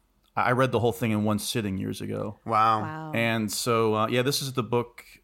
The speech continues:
Speaker 1: that I still love from the nineties a lot. And I, I, I've always loved this character and the, the arc the character takes without having to have the, the support of a narrator
Speaker 2: Mm-hmm.
Speaker 1: and how it's done. It's just really impressive to me, and I've always loved it, and I've always, uh, loved the,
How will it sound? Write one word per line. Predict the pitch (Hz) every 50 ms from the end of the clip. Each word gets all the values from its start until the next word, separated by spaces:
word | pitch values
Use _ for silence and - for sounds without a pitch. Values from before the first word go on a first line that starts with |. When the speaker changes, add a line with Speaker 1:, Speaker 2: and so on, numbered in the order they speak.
| _ _ _ _ _ _ -
Speaker 1:
that | 120 117
I |
still | 107 - - - 120 101
love | 101 107 113 110
from | - 117 104
the | 104
nineties | 101 104 107 107 104 101
a | 107
lot. | 104 101 104 101 101
And | 104 104 104 104
I, | 107
I, | - 101 101 101 104 104
I've | 98 110
always | 113 131 131 110 110
loved | 113 110 98 107
this | 107 -
character | - - 117 107 104 98 - - 107 101
and | 98 98 95
the, | 98 98 101 - _ - - - - - - _ - - - _ _ _ _ _ _ -
the | 120 131 135 135
arc | 127 139 180 185 -
the | - 151
character | - - 135 139 139 - 127 113
takes | - - - 113 120 117 - -
without | 117 - 113 110 107 98
having | 113 110 104 110 113 101
to | 110 98
have | 104 104 101 101 95 - 107
the, | 107 101 101 98 101 - - - - _ _ _ _ _ _ _ _ _ -
the | 113 -
support | - - - - - 120 113 110 - 110
of | 101 104
a | 101
narrator | 101 104 104 98 95 92 95 92 92 92 95 98 - _ _ - 107
Speaker 2:
Mm-hmm. | 131 135 127 131 123 113 113 117 117 - _ _ _ _ -
Speaker 1:
and | 107 104 101 101 98 98 - -
how | - - 120 113 107
it's | 104 - -
done. | - 104 117 117 107 104 101 98 98 98 - - _ _ _ _ _ _ _ _ _ _ _ _ _ _ _ _ _ _ _ _ _ _ _ _ _ _ _ _ _ _ _ _ -
It's | 117 113 -
just | 135 131 - 123
really | 131 139 143
impressive | 131 123 - 131 139 - 120 -
to | - 95
me, | 92 87 87
and | 92 101
I've | 101 104
always | 110 113 104 104
loved | 110 110 101 101 113
it, | - 95
and | 107 107
I've | 101 98 98 98
always, | 98 101 104 107 107 107
uh, | 107 107 104 107 104
loved | 104 107 107 107 110
the, | 113 -